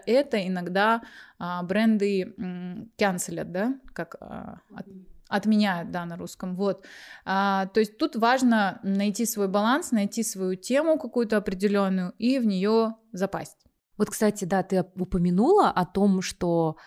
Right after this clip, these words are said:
Speaker 2: а, многие компании весь цикл, да, своей работы выстраивают этичным, и многие наши ровесники, либо старше,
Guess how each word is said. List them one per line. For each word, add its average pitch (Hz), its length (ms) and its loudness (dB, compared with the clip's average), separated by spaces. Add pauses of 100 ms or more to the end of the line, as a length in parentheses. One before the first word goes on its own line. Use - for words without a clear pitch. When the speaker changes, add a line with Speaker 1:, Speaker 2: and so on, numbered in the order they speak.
(200)
Speaker 2:
а, 165 280 -2
многие 170 360 2
компании 220 600 0
весь 185 260 0
цикл, 175 500 -4
да, 196 180 -4
своей 180 240 -4
работы 180 400 -6
выстраивают 170 640 -4
этичным, - 560 -8
и 190 420 0 (280)
многие 190 720 2 (220)
наши 190 380 2
ровесники, 185 580 -2
либо 170 260 -2
старше, 175 640 -4